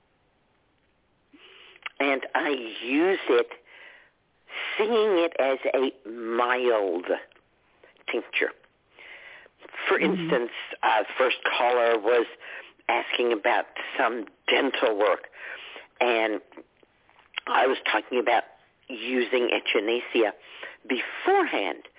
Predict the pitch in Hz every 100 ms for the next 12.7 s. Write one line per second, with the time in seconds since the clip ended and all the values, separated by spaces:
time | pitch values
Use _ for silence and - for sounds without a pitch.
0 | - - - - 123 123 120 - - 110
1 | 107 98 - - - 101 110 131 139 -
2 | 110 - 113 - - - - - 104 98
3 | - 95 90 - 95 127 123 120 - -
4 | - - 349 415 311 294 - - - 139
5 | 147 160 254 226 156 - 139 - _ -
6 | 185 151 - - 92 - - - 247 -
7 | - - - _ _ _ _ _ _ _
8 | _ _ _ _ _ _ _ _ _ _
9 | _ _ _ _ - - 214 202 233 180
10 | 151 180 - - - _ _ _ - 170
11 | 165 170 156 131 - 117 - 123 117 95
12 | - 160 151 156 - 151